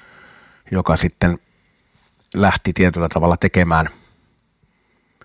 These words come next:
tekemään muutosta tähän meidän huippu-urheilutoimintatapoihin,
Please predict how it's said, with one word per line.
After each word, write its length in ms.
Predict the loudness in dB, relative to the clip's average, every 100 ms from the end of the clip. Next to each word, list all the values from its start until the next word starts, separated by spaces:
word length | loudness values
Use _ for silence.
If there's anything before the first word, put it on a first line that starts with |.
| _ _ _ _ -2
tekemään 460 | 2 2 2 2
muutosta 440 | 0 -2 -4 -6 -4
tähän 240 | -2 0
meidän 260 | 2 2 2
huippu-urheilutoimintatapoihin, 2250 | 0 -2 -2 0 2 2 0 -6 _ -20 _ 2 2 4 0 0 -2 0 0 0 -2